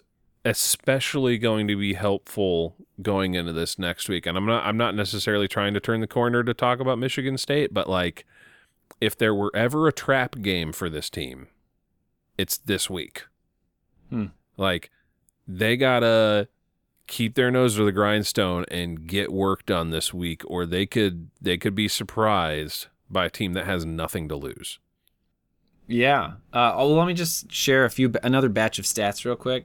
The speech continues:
Speaker 1: Sure.
Speaker 2: that I think are interesting, and then
Speaker 1: Yeah.
Speaker 2: we can move on. This is continuing the, uh, if you looked at these stats in a vacuum, you wouldn't think Nebraska won
Speaker 1: <laughs>
Speaker 2: by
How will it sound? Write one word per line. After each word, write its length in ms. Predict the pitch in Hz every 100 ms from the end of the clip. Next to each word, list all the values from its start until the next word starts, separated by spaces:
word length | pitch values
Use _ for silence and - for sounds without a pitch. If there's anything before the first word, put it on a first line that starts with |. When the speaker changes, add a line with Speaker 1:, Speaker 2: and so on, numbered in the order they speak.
| -
Speaker 1:
Sure. 260 | - 196 -
Speaker 2:
that 100 | 110
I 60 |
think 180 | 113 113
are 80 | 120
interesting, 440 | 113 110 120 110
and 100 | 92
then 80 | 208
Speaker 1:
Yeah. 60 | 208
Speaker 2:
we 60 |
can 160 | 101 208
move 180 | 208 104
on. 240 | 104 101 - - -
This 180 | 147 160
is 120 | 175
continuing 800 | - 147 - 151 147 143 139 120
the, 280 | 127 123 117
uh, 320 | 110 101 98 - _ -
if 160 | 113
you 120 | 123 120
looked 180 | 120
at 80 | 117
these 180 | 123 113
stats 300 | 120 110 -
in 80 | 123
a 60 |
vacuum, 420 | 101 98 98 120 110
you 140 | 98
wouldn't 260 | 98 98 82
think 240 | 101 -
Nebraska 640 | 95 87 82 95 95 -
won 340 | 117 92 95 98
Speaker 1:
<laughs> 20 |
Speaker 2:
by 440 | 95 92 92 85